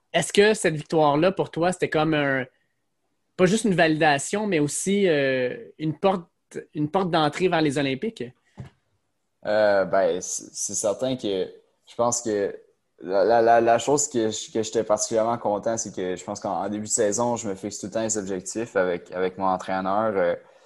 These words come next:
Speaker 2: puis ça, ça, c'est vraiment un des objectifs cette année-là qu'on, on s'était fixé. C'est, c'est de,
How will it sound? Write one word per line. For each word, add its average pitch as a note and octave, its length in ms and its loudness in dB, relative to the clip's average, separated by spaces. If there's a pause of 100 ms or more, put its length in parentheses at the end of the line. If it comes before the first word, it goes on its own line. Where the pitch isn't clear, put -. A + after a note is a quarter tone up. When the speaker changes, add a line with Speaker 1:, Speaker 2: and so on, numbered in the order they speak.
(180)
Speaker 2:
puis - 100 -12
ça, G#2 440 4
ça, - 360 -6
c'est G2 220 -4
vraiment F2+ 280 -2
un G2 220 -6
des G2+ 220 -6
objectifs G2 500 -6
cette - 280 -4
année-là F#2+ 360 -2
qu'on, F#2 340 -8
on F#2 100 -10
s'était F2+ 320 -10
fixé. F#2+ 480 -8
C'est, E2+ 380 -8
c'est F#2 220 -6
de, F2 240 -4